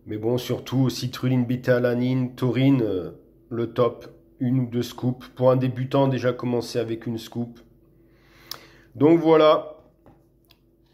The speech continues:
l'Ibiza Juice de chez Gorilla Alpha. Bon booster. Allez, à ciao les gros, à ciao les gros.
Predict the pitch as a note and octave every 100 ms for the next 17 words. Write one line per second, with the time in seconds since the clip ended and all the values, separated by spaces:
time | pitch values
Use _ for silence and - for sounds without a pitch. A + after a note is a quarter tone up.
0 | - D#3 C#3+ D3 D#3 D#3 C3+ C3+ E3 D#3+
1 | - - C3+ C#3 D3 C#3 C3+ C3+ C#3 C#3
2 | C3+ C#3 - C3 C3 - B2+ B2 - -
3 | _ _ _ _ _ _ _ A#2+ C3+ C3
4 | C#3 C3+ C#3+ C#3+ C#3+ - - _ _ _
5 | _ - D3 C#3+ C#3+ - - _ _ -
6 | C#3+ - - D3 D3 C#3+ C3+ C#3+ - -
7 | C#3 C3 C#3+ C#3+ C#3+ C3 C3 C#3 - -